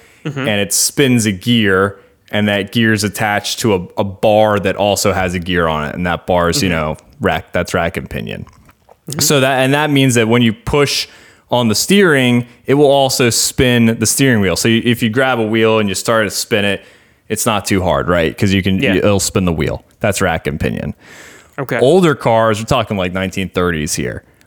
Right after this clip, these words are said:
Speaker 2: Um,
Speaker 1: Okay.
Speaker 2: they had what's called ball and nut steering, which essentially replaces the gear on gear interface and uses a,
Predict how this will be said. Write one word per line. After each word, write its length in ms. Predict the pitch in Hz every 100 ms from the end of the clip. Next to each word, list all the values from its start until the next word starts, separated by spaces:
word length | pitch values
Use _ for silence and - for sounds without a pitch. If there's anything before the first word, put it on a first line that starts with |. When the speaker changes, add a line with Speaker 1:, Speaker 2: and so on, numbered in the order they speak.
| _ 107
Speaker 2:
Um, 320 | 98 95 92
Speaker 1:
Okay. 180 | 98 131
Speaker 2:
they 140 | 127
had 160 | 143 160
what's 140 | 143
called 380 | - 127 110 -
ball 300 | 98 92 123
and 200 | 107 98
nut 260 | 104 95 -
steering, 540 | - 92 73 52 110
which 180 | 107 110
essentially 600 | 117 139 139 127 135 123
replaces 680 | 107 107 127 127 127 131 113
the 80 | 110
gear 360 | 95 110 120 113
on 240 | 104 101
gear 380 | 101 123 139 147
interface 640 | 143 147 143 165 165 160 -
and 160 | 117
uses 320 | 113 110 104 104
a, 240 | 101 101